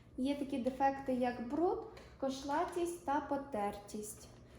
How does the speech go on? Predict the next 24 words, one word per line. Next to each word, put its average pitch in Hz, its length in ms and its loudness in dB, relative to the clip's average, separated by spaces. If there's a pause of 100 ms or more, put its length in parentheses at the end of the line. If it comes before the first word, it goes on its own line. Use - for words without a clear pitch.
(120)
Але 262 240 2
не 277 100 2
дивлячись 247 500 0
на 240 140 2
ці 233 320 2
дефекти, 277 640 4
вони 254 300 2
виглядають 247 640 6
все 247 200 -2
так 247 360 4
же 220 220 2 (460)
стильно 277 840 4 (1300)
та 247 120 6
якісно. 226 680 0
Їх 277 220 0
матеріал 269 480 4
бавовна 262 540 4
та 240 100 2
поліестер. 233 800 0 (400)
Вони 269 340 2
всі 262 360 -2
утеплені 254 920 2
всередині 208 760 2
флісом. 208 640 2